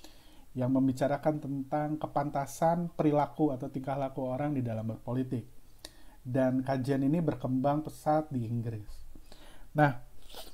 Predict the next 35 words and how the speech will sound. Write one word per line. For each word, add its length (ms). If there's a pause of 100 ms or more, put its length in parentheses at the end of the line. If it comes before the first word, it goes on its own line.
(420)
secara 560
lebih 240
lanjut 320
di 80
sini 240
dinyatakan, 800
Inggris 320
dan 160
Prancis 480
adalah 480 (160)
dua 240
negara 400
yang 80
menjadi 320
ujung 320
tombak 320
perkembangan 560
ilmu 240
politik. 480 (560)
Karena 240
di 160
dua 160
negara 400
inilah 560
dibentuk 560
lembaga 400
pendidikan 560
tinggi 400 (640)
yang 400
secara 400
khusus 480
atau 160
mengkhususkan 720
dirinya 400
membahas 560